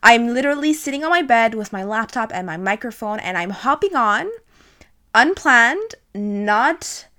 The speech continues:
knowing exactly what I'm gonna talk about, but that is exactly the point of my coffee chats. I want it to be laid back and for you guys to feel as though we're sitting at a coffee shop and just chatting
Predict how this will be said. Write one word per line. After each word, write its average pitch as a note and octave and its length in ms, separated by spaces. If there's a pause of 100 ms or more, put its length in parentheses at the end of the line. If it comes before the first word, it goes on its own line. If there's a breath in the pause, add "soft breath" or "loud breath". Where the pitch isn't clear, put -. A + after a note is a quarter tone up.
(140)
knowing A#3+ 380
exactly G#3+ 540
what F4 100
I'm F4+ 60
gonna F#4+ 160
talk A#3+ 300
about, G#3 360
but G#3+ 200
that C4 200
is D#4 160
exactly A3 640
the B3+ 100
point G#3+ 380
of F#3+ 220
my F3+ 160
coffee - 420
chats. - 500 (560 loud breath)
I B3 220
want D4+ 240
it F#4+ 120
to F4 100
be D4 100
laid C#4 320
back A#3 400
and A#3+ 160
for C#4 100
you C4 160
guys D#4 280
to D#4 140
feel B3+ 340
as G3 300
though G3 220
we're G3+ 160
sitting C4+ 460
at C#4+ 80
a D4+ 80
coffee G3 400
shop G3 420
and F#3 220
just E3+ 400
chatting E3 520